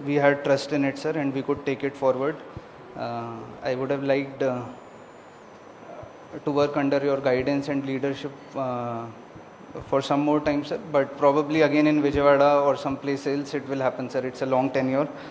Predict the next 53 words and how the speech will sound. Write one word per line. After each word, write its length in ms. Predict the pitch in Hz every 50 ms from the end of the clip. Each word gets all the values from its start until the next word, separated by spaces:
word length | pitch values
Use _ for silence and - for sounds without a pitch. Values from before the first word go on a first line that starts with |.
| - - - - - - 135
But, 360 | 139 135 131 127 - - -
uh, 280 | 131 127 123 123 120 - - - - - - - - - - - - -
on, 240 | - 151 147 151 151
on 200 | 151 151 151 151
personal 360 | 160 151 147 - 185 175 165
life 260 | 156 151 147 143 147 143
also, 340 | 131 131 123 - - 135 123
sir, 320 | - 139 139 139 143 139
uh, 40 | 139
you 140 | 135 135 139
have 160 | 139 135 135
always 340 | 131 135 135 139 147 143 143
supported 460 | - 131 - 135 131 123 131 135 127
me. 160 | 127 127 127
It's 160 | 127 - -
a 40 | 139
big 200 | 127 139 139 139 -
thing. 300 | - 143 139 143 143 139
Uh, 420 | 135 131 127 123 120 120 117 117 110
from 240 | - - 127 127
the 100 | 127 139
place 320 | 131 127 139 143 139 143 147
I 140 | 131 131 135
was 180 | 135 135 -
coming, 440 | - 143 135 135 139 143 143 139 131
uh, 340 | 131 127 120 120 117 110 - - - - - - - - - - - - - - -
my 200 | 135 131 127 131
family 380 | 131 - 143 131 131 135 147 147
life 260 | 143 139 139 139 135
was 180 | 135 131 131 131
in 140 | 135 131 131
some, 340 | 127 - 131 131 127 123 123
uh, 280 | 120 120 117 113 110 107 107 -
issues, 420 | - 123 - - 139 127 - - 127
uh, 240 | 127 120 117 117 113
when 140 | 120 123 123
I 80 | 123 120
joined 300 | 120 127 120 120 120 120 120
this 160 | 127 120 117
district. 400 | 120 120 - - - 135 131 - 131 123
But, 300 | 127 120 120 - - 127
uh, 200 | 120 113 113 110 110 - - - - - - - - - -
you 200 | 143 151 156 151
being 240 | 151 160 156 156 151
there, 200 | 151 147 151 151
I 140 | 147 139 135
could 300 | - - 151 147 143 127
work 280 | 135 139 143 139 - 139
with 120 | - 135
the 80 | 143 135
confidence 600 | 139 139 131 127 - 151 139 143 147 147 139 135
that, 340 | 147 139 131 127 - -
uh, 420 | 131 123 120 117 117 113 113 110